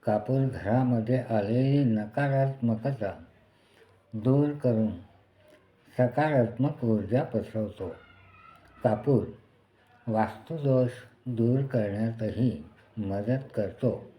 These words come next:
आणि सुख, शांती, समृद्धी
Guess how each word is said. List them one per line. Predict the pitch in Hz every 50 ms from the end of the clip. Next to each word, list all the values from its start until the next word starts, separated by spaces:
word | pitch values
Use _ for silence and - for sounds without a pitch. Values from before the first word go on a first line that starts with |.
| - _ _ _ - _ - - - _ 110
आणि | 113 113 107 104 107 104 101
सुख, | 98 - - 151 156 143 - - - - _ _ _ _ - - - -
शांती, | 131 107 92 95 98 - - 131 123 - -
समृद्धी | 127 110 101 92 107 131 147 139 113 95 92 92 87 -